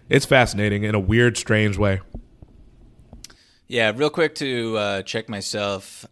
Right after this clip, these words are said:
Speaker 2: I mentioned that roundtable before. That was for Western Conference players only, and for the record, I would have K D if I needed to win one game. That is the person I would want on my team because he would score sixty-five points and we would win.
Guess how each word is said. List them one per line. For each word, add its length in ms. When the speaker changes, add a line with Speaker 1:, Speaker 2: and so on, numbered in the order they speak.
Speaker 2:
I 60
mentioned 340
that 160
roundtable 580
before. 340
That 160
was 140
for 180
Western 460
Conference 400
players 380
only, 300
and 120
for 80
the 140
record, 640
I 120
would 120
have 180
K 220
D 240
if 140
I 80
needed 240
to 80
win 220
one 160
game. 360
That 120
is 120
the 80
person 340
I 80
would 120
want 260
on 140
my 100
team 320
because 380
he 100
would 240
score 260
sixty-five 560
points 360
and 80
we 100
would 140
win. 280